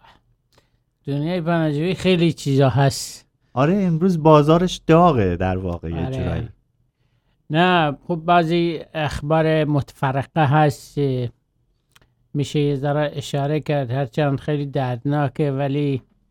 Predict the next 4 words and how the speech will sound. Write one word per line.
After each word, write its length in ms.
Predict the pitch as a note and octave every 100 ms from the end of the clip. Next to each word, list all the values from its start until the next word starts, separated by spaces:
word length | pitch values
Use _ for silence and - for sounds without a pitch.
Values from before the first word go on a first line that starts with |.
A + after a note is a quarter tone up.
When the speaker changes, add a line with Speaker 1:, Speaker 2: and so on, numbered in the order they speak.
| _ _ _ _
Speaker 1:
خب 340 | - - D3+ C3+ _ _ _ -
وقتی 640 | C#3+ C3 D3 - D#3 C3+ -
دنیای 420 | - C#3 C#3 C#3+ C#3+
پناهجویان 1000 | - C#3+ C3 G#2+ C#3 B2+ C#3+ D3 C3+